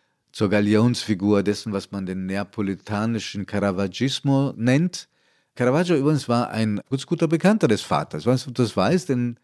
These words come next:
von sechzehnhundert bis sechzehnhundertdrei hatten die offenbar in Rom auch Kontakt, haben Malutensilien ausgetauscht. Übrigens auch ein berühmter deutscher Maler, Barockmaler,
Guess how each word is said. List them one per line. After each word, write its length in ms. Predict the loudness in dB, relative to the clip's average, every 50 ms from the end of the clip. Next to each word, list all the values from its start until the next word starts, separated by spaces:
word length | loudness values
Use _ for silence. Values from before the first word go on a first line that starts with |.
| _ _ _ _ _ _ _
von 160 | -8 -6 0
sechzehnhundert 800 | 2 2 2 2 0 0 2 2 4 4 4 2 0 -2 -10 -12
bis 140 | -10 -6
sechzehnhundertdrei 800 | -6 -6 -6 -4 -2 -2 -2 -2 -2 -2 -2 0 0 0 0 -2
hatten 320 | -2 -4 -4 -4 -4 -4 -2
die 100 | -2 -2
offenbar 320 | -2 -4 -6 -6 -6 -6
in 80 | -6 -6
Rom 240 | -6 -6 -4 -4 -6
auch 180 | -8 -10 -10
Kontakt, 460 | -10 -12 -12 -8 -8 -8 -8 -6 -6
haben 240 | -6 -6 -6 -8 -10 _ _ _ _ _ _ _ _ _ _ _
Malutensilien 1400 | -4 0 2 2 2 2 0 0 -2 0 0 0 0 0 0 0 0 0 0 2 0 0 0 0 -4 -8 -8 -10 -12 _
ausgetauscht. 840 | -4 -2 -2 -2 -2 -6 -6 -2 -2 0 0 0 -2 -6 -10 _ _ _ _ _ _ _ _ _ _ _ -12
Übrigens 300 | -6 -4 -4 -4 -4 -6
auch 320 | -8 -8 -8 -10 -12 -18
ein 120 | -16 -12 -10
berühmter 340 | -10 -10 -10 -8 -8 -10
deutscher 420 | -6 -4 -4 -4 -4 -6 -6 -6 -6
Maler, 380 | -6 -6 -6 -6 -6 -8 -8
Barockmaler, 920 | -6 -6 -2 -2 -2 -2 -2 -4 -4 -2 -2 -2 -2 -2 -4 -6 -6 -8